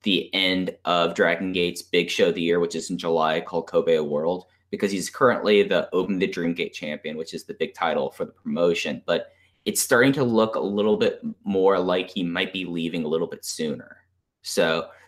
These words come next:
there might be something going on that with how these contracts might end up being. And I know we're gonna get into that in a little bit,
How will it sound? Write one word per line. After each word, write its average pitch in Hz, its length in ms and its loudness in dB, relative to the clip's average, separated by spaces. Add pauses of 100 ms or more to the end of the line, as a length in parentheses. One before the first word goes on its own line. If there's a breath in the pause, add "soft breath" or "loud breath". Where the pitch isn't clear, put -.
there 104 100 6
might 104 180 2
be 120 100 4
something 107 260 0
going 92 340 2
on 85 300 0
that 78 320 -4 (280 soft breath)
with 95 140 -4
how 110 180 2
these 101 160 0
contracts 101 580 -2
might 92 320 -2
end 95 140 -4
up - 240 -6
being. 110 540 0 (380)
And 92 140 0
I 87 60 2
know 92 100 2
we're 92 120 0
gonna 90 100 -2
get 90 80 2
into 90 160 -2
that 78 320 -2
in 82 60 -8
a 85 80 -2
little 82 320 0
bit, 69 240 -4